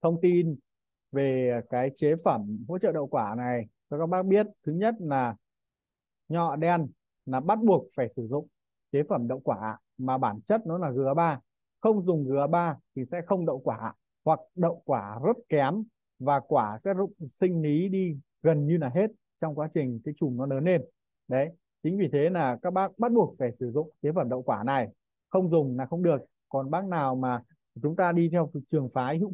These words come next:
cơ hoặc là chúng ta không có kỹ thuật trồng nho hoặc chúng ta không tìm hiểu thì tốt nhất chúng ta không trồng Hạ Đen. Đấy, em xin tư vấn, ờ, thực tế là như thế.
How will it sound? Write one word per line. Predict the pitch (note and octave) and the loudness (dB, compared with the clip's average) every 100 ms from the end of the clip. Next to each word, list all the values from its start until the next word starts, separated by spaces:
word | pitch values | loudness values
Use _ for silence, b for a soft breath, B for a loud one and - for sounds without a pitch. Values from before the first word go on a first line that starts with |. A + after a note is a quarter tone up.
| - | 2
cơ | A3 G#3 F#3+ | 6 6 6
hoặc | F3 D#3 C3+ | 4 0 -2
là | C3 - _ _ | -6 -8 _ _
chúng | D3 | -4
ta | F#3 | -2
không | E3+ G#3+ G3+ | 0 0 2
có | F#3+ F#3+ | 0 -2
kỹ | A#3 G3 | -4 -2
thuật | F#3 - | -2 0
trồng | C#3 C#3 | -4 0
nho | F3 F3 E3+ | 0 2 4
hoặc | D#3 A#2+ _ _ | 2 0 _ _
chúng | D#3 | -6
ta | F#3 | -4
không | E3+ G3+ F#3+ E3+ | 0 0 -2 -2
tìm | D3+ | 0
hiểu | C#3+ G#2 A2+ | 0 -2 -6
thì | A#2 | -4
tốt | E3+ | -2
nhất | F#3+ | -2
chúng | D3 | -4
ta | D#3+ | -6
không | C#3+ D3 | -6 -6
trồng | C#3+ A2+ | -4 -6
Hạ | - | -2
Đen. | D3+ C#3+ - _ _ _ _ | 0 0 -4 _ _ _ _
Đấy, | C3+ D3+ - | 0 0 -2
em | - D3 D3+ | -8 -6 -4
xin | D3+ | -4
tư | D#3+ D3+ | 0 0
vấn, | C#3+ D3+ | 0 -2
ờ, | E3 D#3+ - _ _ _ - | -4 -4 -8 _ _ _ -6
thực | C#3 | 0
tế | D#3 E3 | 4 4
là | F3+ | 4
như | D3 D3+ | 0 0
thế. | D3+ E3 | 2 2